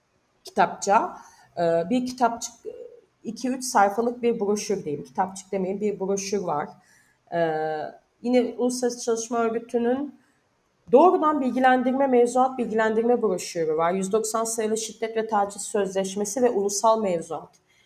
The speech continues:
Ulusal mevzuata nasıl entegre edilebileceğine dair ayrıntılı bilgi içeren, onaylama ve imzalama prosedürlerini içeren bir bilgisi var. Bizim kitapçığımızda toplu sözleşmelerde nasıl yer alabilir diye örnek koyduğumuz bir bölüm var.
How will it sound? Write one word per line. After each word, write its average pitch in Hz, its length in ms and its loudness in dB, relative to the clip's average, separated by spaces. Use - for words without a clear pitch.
Ulusal 214 340 -2
mevzuata 214 540 -2
nasıl 240 480 0
entegre 196 420 -4
edilebileceğine 190 640 -4
dair 190 300 -2
ayrıntılı 190 480 -4
bilgi 185 280 -4
içeren, 156 420 -8
onaylama 185 840 -4
ve 185 240 -8
imzalama 190 560 -2
prosedürlerini 185 760 -4
içeren 147 540 -12
bir 139 120 -12
bilgisi 151 440 -12
var. - 160 -12
Bizim 285 220 0
kitapçığımızda 269 760 -4
toplu 254 240 -10
sözleşmelerde 254 800 -2
nasıl 269 360 -2
yer 247 200 2
alabilir 233 720 0
diye 233 220 2
örnek 247 420 0
koyduğumuz 214 540 -2
bir 190 180 -2
bölüm 151 340 0
var. 151 180 -4